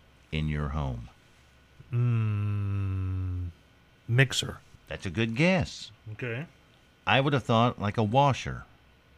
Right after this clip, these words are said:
Speaker 2: Washer? Okay.
Speaker 1: Or a dryer. Because a dryer
Speaker 2: Yeah.
Speaker 1: is more likely to kill you than anything else if it catches your house on fire.
Speaker 2: Right,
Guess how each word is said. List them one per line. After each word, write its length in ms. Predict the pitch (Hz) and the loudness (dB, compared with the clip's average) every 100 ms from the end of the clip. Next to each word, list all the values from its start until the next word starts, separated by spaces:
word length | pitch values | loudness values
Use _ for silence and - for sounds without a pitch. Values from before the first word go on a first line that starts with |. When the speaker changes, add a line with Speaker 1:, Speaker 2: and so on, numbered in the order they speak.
| _ - | _ -8
Speaker 2:
Washer? 500 | 110 117 117 190 233 - - - - _ 127 | 2 2 4 2 0 -4 -20 -20 -20 _ -14
Okay. 360 | 117 143 147 214 _ _ - - _ _ _ | -6 -4 -4 -6 _ _ -20 -20 _ _ _
Speaker 1:
Or 140 | 110 123 | 4 4
a 60 | |
dryer. 540 | 120 143 151 123 64 - - - | 6 6 6 2 -2 -10 -18 -8
Because 300 | 113 123 123 | 0 4 4
a 60 | 135 | 4
dryer 600 | 110 135 175 104 90 113 - - - | 4 6 6 4 2 -2 -8 -20 -6
Speaker 2:
Yeah. 340 | 131 120 98 170 | 2 2 2 0
Speaker 1:
is 180 | 135 127 | 0 2
more 200 | 151 143 | 2 2
likely 360 | 127 131 139 | 2 0 -2
to 100 | 131 | -4
kill 300 | 131 - 196 | -4 0 0
you 340 | 117 76 80 101 - - - | 2 0 -2 -6 -12 -20 -6
than 140 | 120 113 | 0 2
anything 520 | 110 113 117 110 127 | 2 2 2 2 2
else 300 | 110 95 - | 2 0 -6
if 80 | - | -10
it 120 | 92 | -4
catches 360 | 98 82 90 | -4 -2 -4
your 120 | 95 107 | -4 0
house 280 | 127 90 | 0 0
on 180 | 78 69 | -2 -4
fire. 320 | 67 71 64 - | -2 -4 -4 0
Speaker 2:
Right, 320 | 156 135 - | 2 2 0